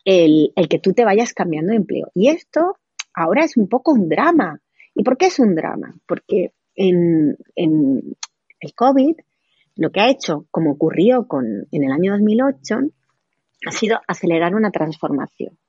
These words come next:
¿vale? En el año dos mil ocho, las, los sistemas de, de empleo de empresas, ¿vale? Estaban haciendo una la-, una muy lenta transformación en digitalización, ¿vale? Que era sustituir personas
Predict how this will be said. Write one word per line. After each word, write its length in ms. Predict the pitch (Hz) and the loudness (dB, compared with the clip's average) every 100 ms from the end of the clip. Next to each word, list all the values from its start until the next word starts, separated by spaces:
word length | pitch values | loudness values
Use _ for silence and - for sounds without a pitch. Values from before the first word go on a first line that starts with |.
| - | -14
¿vale? 240 | 196 - | -10 -8
En 140 | 202 175 | -4 -2
el 80 | |
año 180 | 220 302 | 2 2
dos 120 | 277 | 2
mil 200 | 262 262 | 2 2
ocho, 400 | 294 - - 160 - _ - - _ _ _ _ _ _ _ - | 0 -2 -8 -12 -12 _ -20 -20 _ _ _ _ _ _ _ -6
las, 460 | - 180 160 147 147 | 0 2 2 -2 -4
los 200 | - 160 | -2 -2
sistemas 880 | - - 147 - 208 254 262 254 233 | -4 -6 -6 -4 -2 0 0 -2 -2
de, 400 | 254 247 240 240 - | 0 2 2 -2 0
de 200 | 202 190 | 0 0
empleo 560 | 185 175 247 254 202 | 0 2 4 6 4
de 80 | 156 | 0
empresas, 640 | 147 - 240 220 170 165 - | -2 0 0 -2 -8 -14 -14
¿vale? 420 | 190 220 302 311 - _ - _ | -10 -4 -4 -4 -12 _ -20 _
Estaban 360 | - - 233 262 | -6 -2 0 -2
haciendo 400 | 247 247 220 - | 0 2 2 0
una 260 | 180 196 185 | 0 2 4
la-, 400 | 175 196 214 - | 4 2 0 -2
una 260 | 190 180 165 | -2 0 0
muy 180 | 185 254 | 2 4
lenta 480 | 247 254 254 233 233 | 2 2 0 -2 -2
transformación 1000 | 220 214 - 226 233 233 - 254 247 262 _ | -4 -4 -4 -10 -8 -8 0 2 2 -4 _
en 180 | 190 180 | -2 0
digitalización, 1080 | 156 - - 147 - - - - 226 269 370 _ _ | -2 -4 -8 -8 -12 -14 -18 0 2 2 -2 _ _
¿vale? 300 | - 202 302 | -6 -2 -2
Que 80 | 185 | -2
era 140 | 170 | -4
sustituir 880 | - 190 - 170 156 151 262 311 202 _ _ - - _ - | -2 -2 -2 -4 0 2 4 4 2 _ _ -20 -20 _ -8
personas 840 | 135 139 - 226 269 247 156 - | -8 -8 -6 -2 0 0 -4 -12